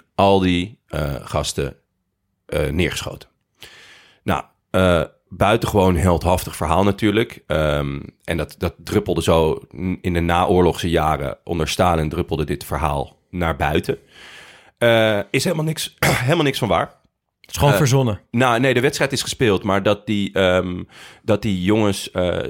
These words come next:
Speaker 1: allemaal zijn vermoord is n-, is gewoon niet waar. En, en een enkeling is wel opgepakt, maar dat, die zaten achteraf ook in het verzet. Dus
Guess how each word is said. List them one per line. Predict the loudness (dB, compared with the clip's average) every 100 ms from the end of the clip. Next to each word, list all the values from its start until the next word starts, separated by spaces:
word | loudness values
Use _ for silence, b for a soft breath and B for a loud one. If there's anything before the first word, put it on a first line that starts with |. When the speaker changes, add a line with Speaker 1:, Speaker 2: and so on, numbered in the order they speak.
| -2
Speaker 1:
allemaal | 0 2
zijn | 2 0
vermoord | 2 2 2
is | -2
n-, | -2 -4
is | -4 -4
gewoon | 0 2
niet | 4
waar. | 2 2 0
En, | -2 -4
en | -4 -8 _ -16 -8
een | -4
enkeling | -2 -2 0 0
is | 0
wel | 2 4 2 0
opgepakt, | -4 -4 -2 -2
maar | 0
dat, | -2 -2 -14 -6
die | -4 -4
zaten | -12 -2 0 0
achteraf | -4 0 0
ook | 0 -2
in | -2
het | -2
verzet. | -2 0 0 -2
Dus | -4 -4 -6